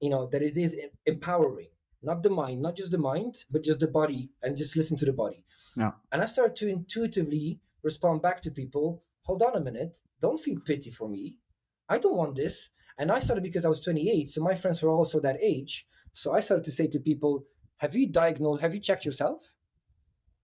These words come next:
Speaker 1: Because maybe it's better for you to know now rather than later,
Speaker 2: Yeah.
Speaker 1: and
Speaker 2: Yeah.
Speaker 1: don't think that I'm the unhealthy one and you're the healthy one."
Speaker 2: Yeah.
Speaker 1: So people just, you know, when they got that as a mirror, they're like, "Ooh, okay." So I did not allow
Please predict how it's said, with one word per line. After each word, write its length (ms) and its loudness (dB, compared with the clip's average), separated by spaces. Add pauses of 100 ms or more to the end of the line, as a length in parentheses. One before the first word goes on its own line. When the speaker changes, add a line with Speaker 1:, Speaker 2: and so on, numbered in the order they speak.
(440)
Speaker 1:
Because 560 4
maybe 360 0
it's 260 -6
better 400 2
for 180 -6
you 80 -2
to 120 -2
know 180 0
now 520 0 (120)
rather 200 4
than 180 0
later, 360 4
Speaker 2:
Yeah. 80 -4 (460)
Speaker 1:
and 160 0
Speaker 2:
Yeah. 140 2
Speaker 1:
don't 180 2
think 220 2
that 160 4
I'm 180 2
the 100 0
unhealthy 460 0
one 240 2
and 120 -2
you're 120 0
the 80 0
healthy 320 -2
one." 160 -6 (560)
Speaker 2:
Yeah. 140 2
Speaker 1:
So 120 0
people 340 2
just, 400 -4 (140)
you 80 -2
know, 100 4
when 200 0
they 180 4
got 260 0
that 260 0
as 180 0
a 240 2
mirror, 600 4 (260)
they're 120 2
like, 200 2
"Ooh, 520 -6
okay." 220 -4 (600)
So 220 -4
I 460 2 (100)
did 160 4
not 220 0
allow 520 0